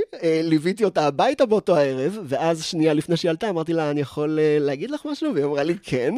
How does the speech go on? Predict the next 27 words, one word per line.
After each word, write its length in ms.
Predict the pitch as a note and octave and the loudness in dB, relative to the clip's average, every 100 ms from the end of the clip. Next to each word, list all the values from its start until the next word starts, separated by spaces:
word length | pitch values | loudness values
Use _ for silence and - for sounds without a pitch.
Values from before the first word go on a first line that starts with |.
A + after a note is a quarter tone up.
| C#4 | -2
ואמרתי 440 | D3+ C#3+ D#3 E3+ | 0 0 0 0
לה, 360 | E3+ D#3 D3+ D3 D3 _ _ - _ _ - - E4+ D#4+ - | 0 0 0 -4 -8 _ _ -20 _ _ -20 -12 -12 -6 0
"אני 220 | E3 D#3+ | 2 4
אוהב 240 | C#3+ C3+ | 2 0
אותך." 540 | D3+ - A#3 C#4 - - - G4+ A4 G#4 - _ _ _ _ - - - - - - - | -6 -6 -6 -6 -10 -12 -10 -2 0 0 -4 _ _ _ _ -20 -20 -20 -20 -20 -20 -16
והיא, 800 | C3 C3 D#3+ D#3+ E3 - F#3 F3+ D#3+ | -14 -2 2 4 2 -2 -8 -6 -6
אה, 60 | D#3+ | -2
אה, 320 | D#3+ D#3+ D#3 C#3+ D#3+ | 0 2 0 -2 -2
נהייתה 440 | D#3 D#3 - A3+ | 0 0 2 0
דממה 520 | A3 G#3+ F#3 F3 C4 | 2 0 0 0 -2
שכמוה, 1000 | - A3 F3+ D#3+ G3 A3+ A#3 A3+ A3+ A3+ | -2 -2 -2 0 0 2 2 0 0 0
אני 140 | G3 F3 | 0 0
יכול 200 | E3 G#3 G#3 | 0 0 0
רק 120 | A3 | 2
להשוות 540 | A3+ - E3+ A3 A3+ | 2 2 -2 -2 0
לדממה 540 | G3 F3+ D#3+ E3 F3 G3+ | 2 0 2 0 2 0
שהשתררה 680 | A#3+ F#3 - E3 D#3+ F#3 | 0 -2 0 2 4 4
אחרי 240 | G3 E3 F#3 | 4 2 4
הפאנץ' 340 | F3+ F#3+ G#3 | 4 2 2
הראשון 360 | A3 F#3 G#3+ A3 | 0 2 2 0
שלי 240 | B3 G#3 | 0 0
אי 180 | G3+ G3 | 2 2
פעם 300 | G#3+ G3 G3+ | 4 4 4
על 80 | F#3 | 4
במה, 340 | F3+ E3 D#3+ B3 | 2 2 4 4
כאילו, 180 | C4 B3+ - A#4 A4 - | 4 4 4 4 2 4
הצרצרים 720 | - - A#3 G4+ D#4 G#3+ D4+ | 2 2 2 2 0 2 4